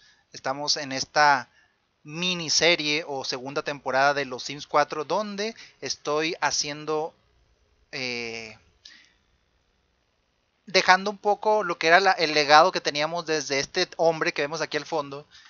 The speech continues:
que ahora vuelve a, a renacer porque él va, ahora va a ser un lobo solitario y un, eh, concentrado solamente en lo que es la jardinería y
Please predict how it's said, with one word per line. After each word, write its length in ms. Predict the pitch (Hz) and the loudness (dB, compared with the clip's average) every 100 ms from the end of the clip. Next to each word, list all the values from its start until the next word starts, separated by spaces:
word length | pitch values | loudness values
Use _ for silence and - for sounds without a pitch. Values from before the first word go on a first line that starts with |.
| _ _ | _ _
que 80 | - | 2
ahora 220 | 196 190 | 6 8
vuelve 400 | 185 165 180 185 | 8 4 2 6
a, 60 | 196 | 6
a 140 | 165 156 | 6 2
renacer 600 | 160 147 131 156 165 - | 0 0 0 0 -2 -4
porque 460 | 185 196 - 190 | -8 -6 -6 -6
él 120 | 165 | -2
va, 100 | 165 | 0
ahora 200 | 165 160 | 0 0
va 120 | 160 160 | 0 -2
a 20 | |
ser 260 | - 160 | -4 -6
un 240 | 165 165 175 | -6 -10 -16
lobo 360 | 151 143 156 170 | -14 -6 -6 -6
solitario 640 | 160 123 - 160 151 165 - _ - | -10 -8 0 0 0 -10 -20 _ -12
y 140 | 147 | -8
un, 340 | 147 151 156 - | -8 -8 -12 -14
eh, 460 | 143 135 127 120 120 117 _ _ _ _ _ _ - | -12 -10 -12 -14 -16 -20 _ _ _ _ _ _ -8
concentrado 640 | 160 165 160 147 147 156 | -6 -4 -4 0 0 0
solamente 480 | 165 156 151 151 156 | -2 -6 -8 -8 -8
en 60 | |
lo 120 | 156 147 | -8 -10
que 180 | 127 | -8
es 160 | 135 - - - | -8 -10 -16 -20
la 140 | - 165 | -2 0
jardinería 760 | 165 160 156 139 143 151 165 - - | 2 0 -2 -4 -2 -2 -2 -8 -12
y 360 | 170 170 180 | -8 -8 -10